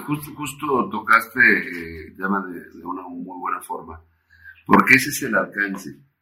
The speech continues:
El alcance es que, digo, hoy en día muchas compañías, muchos colegas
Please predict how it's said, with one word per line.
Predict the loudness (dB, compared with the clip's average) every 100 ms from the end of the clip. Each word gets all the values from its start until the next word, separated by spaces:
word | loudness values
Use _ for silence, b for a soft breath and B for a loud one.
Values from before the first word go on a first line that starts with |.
| _ _ _ _ _ 6
El | 10
alcance | 10 10 2 2 2 -2 -2 -4
es | -6 -10 _ _
que, | -4 -4 -4 -4
digo, | -4 -6 -8
hoy | 4 6 6
en | 0 -2
día | -2 -4
muchas | -6 -10 -14
compañías, | -14 -6 -4 -2 -4
muchos | -6 -8 -12
colegas | -2 0 0 -2 -8 -10 -20